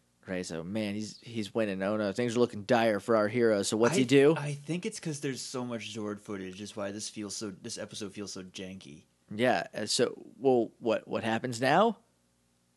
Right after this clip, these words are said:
Speaker 1: Dumpy Butt retreats. Because he's winning? Is he a Rita monster? <laughs> This, okay, he's got a cool staff. Let's talk
Speaker 2: He
Speaker 1: about,
Speaker 2: does.
Speaker 1: let's talk about Dumpy Butt's positives. He got a cool staff.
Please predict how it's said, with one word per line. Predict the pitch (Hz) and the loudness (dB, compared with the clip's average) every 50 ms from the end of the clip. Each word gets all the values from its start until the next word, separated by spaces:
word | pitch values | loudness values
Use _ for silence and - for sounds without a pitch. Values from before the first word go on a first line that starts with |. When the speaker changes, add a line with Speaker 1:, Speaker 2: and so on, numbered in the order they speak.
| _ _ - | _ _ -2
Speaker 1:
Dumpy | - 110 104 95 110 | 0 0 0 0 -2
Butt | 98 101 127 127 113 - - _ | 0 4 4 4 4 2 -4 _
retreats. | - 151 151 143 - - - 330 381 311 - - - - - - - - _ _ _ _ _ _ _ _ _ _ _ _ _ _ _ _ _ - - - _ _ - - - - - - - _ | -2 0 0 0 0 0 2 4 4 4 2 2 0 0 0 -2 -4 -6 _ _ _ _ _ _ _ _ _ _ _ _ _ _ _ _ _ -20 -20 -20 _ _ -20 -20 -20 -20 -20 -20 -16 _
Because | - 131 120 - 156 143 | -8 -4 2 4 4 4
he's | 165 175 165 | 4 4 4
winning? | 175 294 440 571 571 554 554 508 370 - _ _ _ _ _ _ _ _ _ _ - - - _ _ _ _ _ _ _ _ _ _ _ _ _ _ _ _ _ _ _ _ _ _ _ _ | 4 6 6 6 6 4 2 -4 -8 -10 _ _ _ _ _ _ _ _ _ _ -20 -20 -20 _ _ _ _ _ _ _ _ _ _ _ _ _ _ _ _ _ _ _ _ _ _ _ _
Is | - - - - | 0 2 4 4
he | 415 | 6
a | 539 554 508 466 359 | 8 8 8 8 10
Rita | 339 427 494 494 494 466 | 8 8 10 10 8 8
monster? | 466 466 480 480 453 - - - 466 440 427 370 - - | 8 6 8 6 4 6 8 8 10 10 10 8 6 4
<laughs> | - - - - 254 254 247 240 - - _ _ _ _ _ _ _ _ _ _ _ _ - - - - - - - - - - | -4 -4 -4 -6 -6 -8 -10 -12 -14 -18 _ _ _ _ _ _ _ _ _ _ _ _ -20 -18 -16 -16 -16 -16 -18 -14 -6 0
This, | 277 277 277 240 247 247 | 4 4 6 8 10 8
okay, | 214 185 190 143 110 - - - _ _ | 10 8 8 6 4 2 -2 -18 _ _
he's | - 214 214 190 | 6 6 6 8
got | 294 330 349 | 6 4 4
a | |
cool | - - 285 277 254 220 | 4 6 6 6 6 6
staff. | - - - 135 101 80 76 113 - - - _ _ _ _ _ _ _ | 4 4 4 2 2 2 0 -4 -10 -12 -20 _ _ _ _ _ _ _
Let's | - - | -14 -6
talk | - 156 151 | 0 2 4
Speaker 2:
He | 147 151 | 6 6
Speaker 1:
about, | 160 151 | 6 6
Speaker 2:
does. | 160 165 131 104 92 | 6 4 2 2 0
Speaker 1:
let's | 87 - - | -2 -2 4
talk | - 208 190 | 6 6 8
about | 185 175 165 151 | 10 8 8 8
Dumpy | 151 160 147 147 | 8 6 6 6
Butt's | 135 135 131 120 - | 8 8 6 6 6
positives. | - 139 113 104 92 87 92 92 98 | 4 4 6 4 4 -2 -4 -4 0
He | - 160 | 4 4
got | 170 | 4
a | 147 | 6
cool | - 180 170 | 6 6 6
staff. | 160 - - 240 240 233 226 220 196 - - | 6 6 6 6 6 8 6 4 4 0 -8